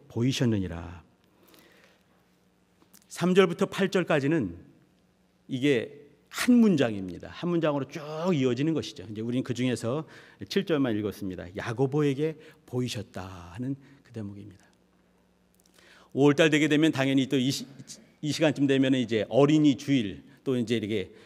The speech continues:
교회학교 주일로 이렇게 말씀을 전하고, 또 어느 때는 어버이 줄로 전하-, 전하-, 어, 전하기도 하고, 또 부부에 대해서, 가정에 대해서 이렇게 말씀을 전하는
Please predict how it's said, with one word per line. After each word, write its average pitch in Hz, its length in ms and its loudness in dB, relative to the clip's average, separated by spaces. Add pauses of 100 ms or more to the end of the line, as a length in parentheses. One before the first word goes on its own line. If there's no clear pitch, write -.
교회학교 143 360 2
주일로 139 500 0
이렇게 110 460 -6
말씀을 110 360 -4
전하고, 117 600 -4 (120)
또 135 120 -2
어느 110 200 0
때는 123 380 -2 (220)
어버이 151 480 6
줄로 117 380 -2
전하-, 110 300 -10
전하-, 120 280 -6 (260)
어, 98 220 -12 (160)
전하기도 117 420 -6
하고, 107 380 -10 (260)
또 - 460 0
부부에 180 380 6
대해서, 139 380 2 (460)
가정에 180 480 2
대해서 147 340 2
이렇게 107 360 -10 (260)
말씀을 107 380 -8
전하는 110 480 -6